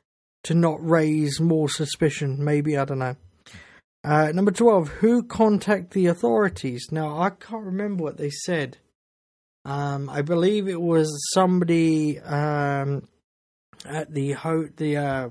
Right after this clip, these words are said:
complex the, uh, what, what would you call it?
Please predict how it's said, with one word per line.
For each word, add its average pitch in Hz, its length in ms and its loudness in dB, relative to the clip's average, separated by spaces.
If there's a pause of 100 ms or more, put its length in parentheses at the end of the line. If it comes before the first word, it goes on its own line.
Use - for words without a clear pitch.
complex 190 720 -2 (520)
the, 143 280 -2
uh, 135 760 -2 (260)
what, 156 240 -4
what 165 180 -4
would 147 140 -10
you 147 80 -8
call 147 280 -4
it? 127 120 -12